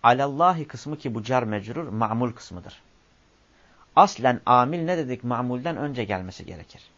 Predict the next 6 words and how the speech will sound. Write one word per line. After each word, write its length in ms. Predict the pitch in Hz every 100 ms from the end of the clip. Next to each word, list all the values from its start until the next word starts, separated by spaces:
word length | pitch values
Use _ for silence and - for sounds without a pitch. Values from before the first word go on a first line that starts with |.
| _ _ _ _ _ _ _
Tamam. 260 | - 175 104 - _ _ _ _ _ _
Eğer 440 | 120 143 139 101 - _ _ _ _ _ _
amil 460 | 127 123 135 170 98 - _ _ _
ma'mulden 760 | 113 120 131 131 131 170 175
önce 320 | 143 165 151 139
gelmezse, 600 | 156 175 123 - -